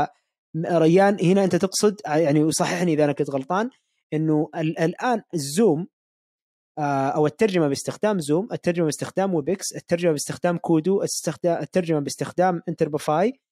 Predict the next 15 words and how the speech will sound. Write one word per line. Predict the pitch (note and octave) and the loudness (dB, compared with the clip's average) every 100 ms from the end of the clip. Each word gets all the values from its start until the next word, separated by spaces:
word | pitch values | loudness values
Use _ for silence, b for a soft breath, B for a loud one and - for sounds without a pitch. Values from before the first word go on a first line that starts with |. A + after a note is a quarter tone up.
| _ _ _ _ | _ _ _ _
آه، | D3 D3 C#3+ C#3 C#3 C3+ C3+ C#3 _ _ _ _ _ _ - | 0 2 4 2 2 2 0 -4 _ _ _ _ _ _ 0
أنا | F#3+ | 0
شخصيا | F3 - G3+ | 0 2 2
أقول | E3 F3 | 4 4
ضرورة | F3 G3+ | 4 4
لأني | D#3+ D#3+ F3 | 4 4 2
أنا | F3 D3 | 2 2
شايف | - E3 A#2+ | 2 2 0
السوق، | A#2+ - A#2+ - | -4 -6 -6 -6
أنا، | C#3 C#3 | -4 -4
أنا | D3 | -2
أشتغل | C#3+ - D3 C3 | -2 0 -2 -2
حرفيا | - B2+ C#3 A#2+ - | -6 -4 -2 -4 0
يوميا | D3+ C#3+ C3 D#3 C#3+ A#2+ A#2 b b b | 2 2 2 2 2 -4 -8 b b b
باستخدامها. | C3+ - - D3 E3+ C3 A#2 E3 | -6 -4 -2 2 2 0 -2 -6